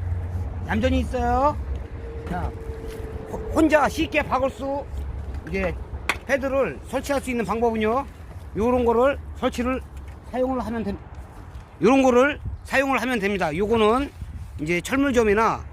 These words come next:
공구점 가면 쉽게 구할 수 있는 옛날에 자전거 튜브라고 그래요. 튜브, 튜브 바,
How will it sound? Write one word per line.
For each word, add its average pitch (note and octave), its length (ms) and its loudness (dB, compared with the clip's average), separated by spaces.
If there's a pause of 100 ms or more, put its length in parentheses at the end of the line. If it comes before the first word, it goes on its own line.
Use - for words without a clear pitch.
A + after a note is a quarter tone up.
(360)
공구점 A3+ 360 2
가면 G#3 260 6
쉽게 B3+ 320 0
구할 A3 220 2
수 A3+ 100 -4
있는 A3 300 2 (720)
옛날에 A3+ 300 6
자전거 G#3+ 360 2
튜브라고 B3 420 4
그래요. G3+ 300 0
튜브, G3+ 440 -2 (360)
튜브 B3 440 2
바, D#3+ 340 4